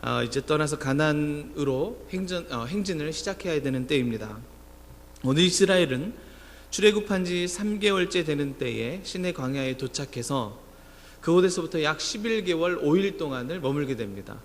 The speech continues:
그러면서 그곳에서 이제 하나님으로부터 언약을 체결하고 각종 율례와 법규를 받고, 그 다음에 이제 성막을 다 지은 후에 이제 비로소 이스라엘을 군대로 다 정비를 해놓고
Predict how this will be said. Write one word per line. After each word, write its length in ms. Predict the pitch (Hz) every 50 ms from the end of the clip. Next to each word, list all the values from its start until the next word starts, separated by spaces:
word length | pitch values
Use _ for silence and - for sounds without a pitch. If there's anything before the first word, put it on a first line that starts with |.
| - - - - - -
그러면서 720 | - 160 170 175 170 160 156 - 143 131 160 220 240 - -
그곳에서 760 | - 156 170 175 160 170 156 151 180 190 220 262 - - - - - - - - - - -
이제 100 | - 165
하나님으로부터 640 | 165 208 226 233 226 220 208 208 196 180 - 196 -
언약을 600 | - 139 143 156 165 165 156 143 151 147 139 139
체결하고 760 | - 190 180 175 175 151 139 127 120 - 110 123 147 196 240 - - - - - - - - -
각종 420 | - - 143 139 - - 175 160 147
율례와 420 | 147 156 160 165 160 156 147 -
법규를 500 | - 139 120 - - - 156 135 135 131
받고, 520 | - 117 107 - - - 104 95 92 92 - - - - - - - - - -
그 100 | - 147
다음에 260 | 156 160 156 151 151
이제 280 | 139 - - 165 196 202
성막을 720 | 202 - 233 233 233 233 214 180 160 165 185 220 226 220
다 180 | - 156 151 147
지은 380 | - - 165 170 180 180 165
후에 540 | 147 - 233 233 208 156 117 104 - - - - - - - - - -
이제 200 | - 156 160 214
비로소 720 | 208 - 175 180 196 180 170 - - 185 196 214 233 233 -
이스라엘을 960 | - 151 151 - - 196 190 180 170 156 143 135 127 156 185 180 156 120 107 - - - - - - -
군대로 460 | - 156 160 170 165 180 170 170 165
다 240 | - - - - 147
정비를 460 | 131 - 135 139 139 151 151 147 147
해놓고 680 | 156 185 190 160 123 - - - 165 196 254 262 -